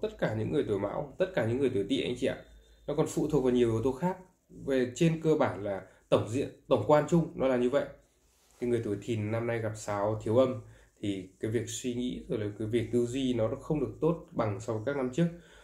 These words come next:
Lại thêm một cái cách nữa là phá Thái Tuế, thành ra là năm nay người tuổi Thìn là dễ có những cái sự nhầm lẫn trong cuộc sống và gây ảnh hưởng đến công việc, à, rồi là ảnh hưởng đến tài lộc của mình. Thì người tuổi Thìn nên chú ý cái vấn đề vậy.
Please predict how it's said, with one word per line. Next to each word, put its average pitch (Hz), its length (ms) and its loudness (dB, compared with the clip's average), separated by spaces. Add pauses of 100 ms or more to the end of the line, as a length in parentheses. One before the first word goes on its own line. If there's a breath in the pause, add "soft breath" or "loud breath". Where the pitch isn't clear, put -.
(200 loud breath)
Lại 117 200 -2
thêm 131 560 2 (320)
một 113 160 -8
cái 110 120 -8
cách 170 200 2
nữa 123 140 2
là 127 100 0
phá 107 260 -2
Thái 117 100 -2
Tuế, 113 320 2 (140)
thành 107 160 -4
ra 110 200 0
là 95 140 -2
năm 113 220 -2
nay 107 280 0 (380 loud breath)
người 92 400 0
tuổi 90 140 -6
Thìn 101 180 -2
là 90 440 -4 (640 loud breath)
dễ 107 360 0
có 139 140 8
những 165 120 0
cái 165 80 2
sự 180 260 4
nhầm 117 200 2
lẫn 123 200 0
trong 185 160 2
cuộc - 160 -4
sống 131 380 2
và 104 320 -2
gây 123 240 4
ảnh 107 220 -4
hưởng 101 200 -2
đến 104 140 -8
công 123 200 0
việc, 113 200 2 (240)
à, 92 440 -6 (100)
rồi 104 200 -2
là 95 120 -4
ảnh 90 180 -10
hưởng 101 160 -4
đến 107 140 -4
tài 110 160 0
lộc 104 180 0
của 95 60 -8
mình. 104 260 0 (360 soft breath)
Thì 110 60 -6
người 101 180 0
tuổi 92 140 -2
Thìn 104 200 -2
nên 107 160 -2
chú 104 140 -4
ý 107 60 0
cái 110 120 -2
vấn 120 140 0
đề 117 140 0
vậy. 110 180 2